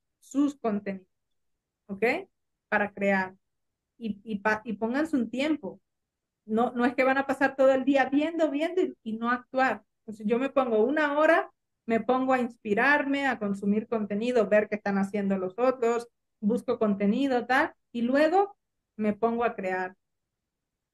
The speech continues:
¿Ya? Esa es la forma. Y yo no necesito tener un montón de gente siguiendo, ¿ok? Por lo general siempre me sigo en las otras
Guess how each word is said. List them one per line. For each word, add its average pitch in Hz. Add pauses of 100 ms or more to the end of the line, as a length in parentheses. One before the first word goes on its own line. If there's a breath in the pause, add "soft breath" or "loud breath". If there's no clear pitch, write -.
(260)
¿Ya? 220 (120)
Esa 277
es 285
la 233
forma. 196 (440)
Y 262
yo 277
no 330
necesito 277
tener 233 (360)
un 220
montón 226
de 226
gente 220 (460)
siguiendo, 226 (300)
¿ok? 214 (1120)
Por 247
lo 233
general 240
siempre 277
me 233
sigo 254
en 247
las 190
otras 220